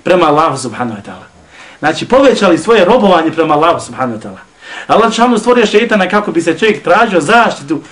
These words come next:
od šeitana kod Allaha subhanahu wa ta'ala. Traženje zaštite od Allaha subhanahu wa ta'ala, o-, od šeitana kod Allaha subhanahu wa ta'ala, jeste ništa drugi, ništa drugo nego jedan vid ubudijeta, obožavanje, robovanja Allahu subhanahu wa ta'ala.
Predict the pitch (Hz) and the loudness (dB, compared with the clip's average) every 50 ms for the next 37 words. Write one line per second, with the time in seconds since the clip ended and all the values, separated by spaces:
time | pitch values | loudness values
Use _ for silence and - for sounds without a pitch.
0 | - - - - 214 254 254 - - 208 220 233 226 233 220 202 175 180 - 254 | -20 -10 -2 2 2 2 2 2 2 2 2 2 2 2 2 2 0 2 2 2
1 | 254 - 147 - - _ _ _ _ _ _ _ _ _ - - - - - - | 2 2 0 -6 -14 _ _ _ _ _ _ _ _ _ -20 -20 -20 -20 -20 -20
2 | - - - - - - 139 151 180 226 254 220 208 190 - 170 170 208 202 185 | -20 -20 -20 -20 -8 -4 0 2 2 2 2 2 0 -2 -4 -4 -2 0 0 0
3 | 175 - 175 156 139 - - - - - - - 226 254 262 254 247 226 214 190 | 0 0 0 0 -2 -2 -6 -12 -20 -18 -6 -2 0 2 2 2 2 2 2 0
4 | 175 185 233 247 220 208 - - - 165 156 160 - - - - - - 175 208 | 2 2 2 2 0 0 -4 -4 -2 -2 -2 -2 -4 -8 -16 -20 -4 -2 -2 0
5 | 196 208 196 202 220 233 208 185 170 - 160 160 170 202 202 185 165 - 175 170 | 2 2 2 4 4 4 4 2 0 -2 -4 -4 -4 -2 -2 -2 0 2 2 2
6 | 165 156 151 - - - - - - - - 185 185 247 247 247 - - - 196 | 2 0 -2 -6 -10 -16 -20 -20 -8 -2 0 2 4 4 2 2 0 -2 0 2
7 | 208 208 214 180 175 196 214 196 185 - 254 233 190 185 175 190 208 - 170 160 | 2 2 2 2 2 2 2 0 0 0 0 2 2 2 2 4 2 2 0 -2
8 | - - 147 151 208 220 214 196 185 - 208 208 190 180 202 202 - 185 208 208 | -4 -8 -8 -6 -4 -4 -4 -4 -2 0 0 2 2 2 0 -2 -4 -6 -6 -6
9 | - 185 - 196 214 170 175 175 170 170 160 - 202 214 214 - - 160 - 226 | -6 -8 -8 -8 -6 -6 -6 -6 -6 -8 -10 -8 -6 -6 -6 -6 -6 -6 -4 -2
10 | - 175 160 175 175 165 214 220 190 180 202 202 - - - - - - - - | -2 0 0 0 0 0 2 0 0 0 0 -2 -2 -4 -8 -16 -20 -8 -4 -2
11 | - 143 151 160 147 196 233 226 202 - 175 156 143 156 143 165 208 226 240 220 | 0 2 2 2 2 4 2 2 4 4 2 2 2 0 0 0 2 2 2 2
12 | 185 165 160 170 226 233 196 185 170 160 160 151 170 185 175 151 - - 139 135 | 2 2 2 2 2 2 2 2 2 2 2 2 2 2 2 0 -2 -8 -6 -2
13 | 151 147 143 131 - 139 123 120 | -2 -2 -2 -2 -4 -6 -6 -6